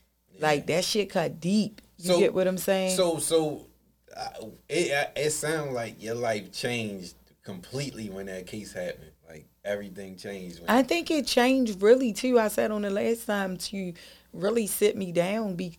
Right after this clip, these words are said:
Speaker 2: so that I can have an out-of-body experience and see the change that needed to be done.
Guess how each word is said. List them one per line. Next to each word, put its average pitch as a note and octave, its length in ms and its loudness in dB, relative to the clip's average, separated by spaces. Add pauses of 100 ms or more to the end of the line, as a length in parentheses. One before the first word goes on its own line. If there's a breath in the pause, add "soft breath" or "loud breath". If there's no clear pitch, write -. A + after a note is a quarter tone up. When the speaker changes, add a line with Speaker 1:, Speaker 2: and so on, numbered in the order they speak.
Speaker 2:
so A3 340 2
that G3+ 160 2
I E3 140 2
can E3 320 -6 (280 loud breath)
have F3+ 320 2
an D#3 140 0
out-of-body E3 680 2
experience D#3+ 800 -6
and D#3 360 0 (300 loud breath)
see G#3+ 320 2
the F3 120 2
change D#3 540 -2
that - 200 6
needed D#3 380 -4
to D3+ 140 -6
be C#3+ 140 -10
done. C3+ 320 -8